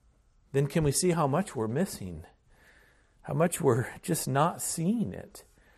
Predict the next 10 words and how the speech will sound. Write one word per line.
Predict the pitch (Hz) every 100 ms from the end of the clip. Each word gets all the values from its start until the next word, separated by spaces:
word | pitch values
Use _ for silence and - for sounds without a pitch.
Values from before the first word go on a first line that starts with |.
| _ _ _ _ _ _ _
The | -
church | - - 214 214 147
is | 117
the | 123
body | 101 117 151 208 190
of | 147
Christ, | - 156 208 139 - 101
built | 131 190 262
by | 160 175 170
God, | 147 180 147